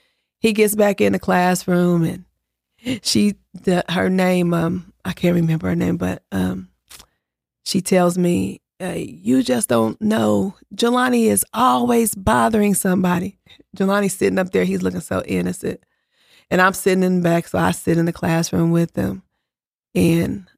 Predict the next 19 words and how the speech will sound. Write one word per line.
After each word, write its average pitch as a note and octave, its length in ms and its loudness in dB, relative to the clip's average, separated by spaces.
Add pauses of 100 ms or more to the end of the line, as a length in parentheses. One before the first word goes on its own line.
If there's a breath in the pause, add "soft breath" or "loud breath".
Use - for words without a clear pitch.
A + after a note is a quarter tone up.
(300)
years B3 640 2
later, G#3 680 2 (960)
Jelani G#3 440 2
is, F3+ 300 0
like, F#3 300 -2
maybe F3+ 340 0
a F3 80 0
senior F3+ 440 -2
in F3+ 120 0
high F3 240 -2
school. F3+ 540 -6 (920 soft breath)
And F3+ 160 4
we B3+ 120 2
was G#3 340 0
talking, F#3 800 0 (840)
and F3+ 100 0
he F#3+ 80 2
said, E3+ 320 0
"Mom, F3 540 0